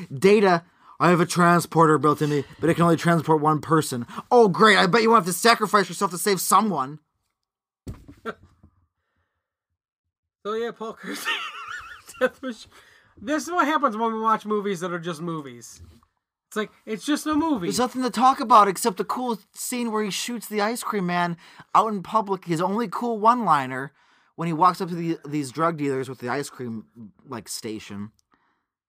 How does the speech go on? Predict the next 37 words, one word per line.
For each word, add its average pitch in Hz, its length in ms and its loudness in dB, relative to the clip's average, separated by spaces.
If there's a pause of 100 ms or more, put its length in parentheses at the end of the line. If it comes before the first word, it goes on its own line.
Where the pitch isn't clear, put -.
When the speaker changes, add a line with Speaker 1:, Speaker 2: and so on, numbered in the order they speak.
Speaker 1:
It's - 100 -20
like, 113 80 -14
"You 135 60 -4
the 135 100 -2
ice 131 180 0
cream 143 260 -6
man?" 143 400 -6 (1200)
It's - 100 -20
like, 117 200 -12
"Yeah, 147 220 4
who 160 120 2
are 156 100 6
you? 143 400 4 (300)
Your 143 140 0
last 147 260 6
customer." 123 520 -2 (100)
And 165 80 -2
then 180 140 2 (260)
bang, 311 180 4
bang, 302 160 6
bang 262 240 6
before 233 240 2
his 208 100 2
sentence 262 260 -2
is 190 60 -4
even 202 120 -2
finished. 240 500 -8 (300)
It's - 160 -14
so 202 240 -4
many 190 160 -4
bullets 160 380 -8
so 170 200 -6
fast. 104 480 -14
Speaker 2:
It 160 80 -18
is. 147 240 -20
That 170 160 -18
was, 185 220 -16